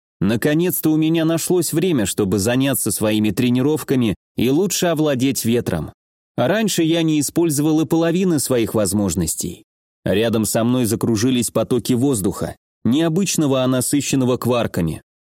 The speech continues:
Я открыл рот и глубоко вдохнул, наполняя легкие, а затем выдохнул. Вуш! Из моего рта вырвался ураганный ветер невероятной силы.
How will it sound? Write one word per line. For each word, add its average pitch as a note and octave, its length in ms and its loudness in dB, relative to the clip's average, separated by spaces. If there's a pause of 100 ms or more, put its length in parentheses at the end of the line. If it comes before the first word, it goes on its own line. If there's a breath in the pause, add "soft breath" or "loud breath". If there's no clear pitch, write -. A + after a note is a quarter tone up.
(140)
Я G2 260 0
открыл A#2 420 0
рот C3 260 0
и G2 40 2
глубоко A2 540 0
вдохнул, B2+ 500 0
наполняя C3 560 0
легкие, - 560 -2 (320)
а G2+ 100 0
затем C#3+ 380 0
выдохнул. A#2+ 560 0 (440)
Вуш! D3+ 520 -2 (500)
Из G2+ 160 0
моего B2 360 2
рта C#3 280 0
вырвался C3 500 0
ураганный C#3 640 0
ветер C#3+ 420 0
невероятной D3+ 840 0
силы. G#2 520 -2